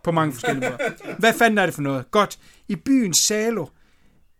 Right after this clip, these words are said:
Speaker 1: grundlagt af Mussolini under anden verdenskrig, samler fire højtstående fascister en gruppe unge drenge og piger i en herskabsvillig villa, hvor de udsættes for vold, sex, tortur,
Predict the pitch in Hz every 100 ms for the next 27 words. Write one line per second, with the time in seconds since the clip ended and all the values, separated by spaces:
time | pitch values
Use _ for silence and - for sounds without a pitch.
0 | _ - 208 240 233 185 185 180 170 160
1 | 185 190 226 220 180 175 - 196 208 175
2 | 214 220 175 - 190 156 135 _ - -
3 | 208 226 196 - 226 247 190 226 214 -
4 | 214 185 147 160 147 - 226 - 160 160
5 | 175 170 170 - 202 214 208 170 190 214
6 | 156 - 208 226 226 170 151 196 220 -
7 | 170 - 185 190 190 _ _ 165 202 233
8 | 226 _ _ _ - 156 214 180 214 240
9 | - 190 170 139 - - 160 147 196 208
10 | - - 202 196 - 165 160 233 190 143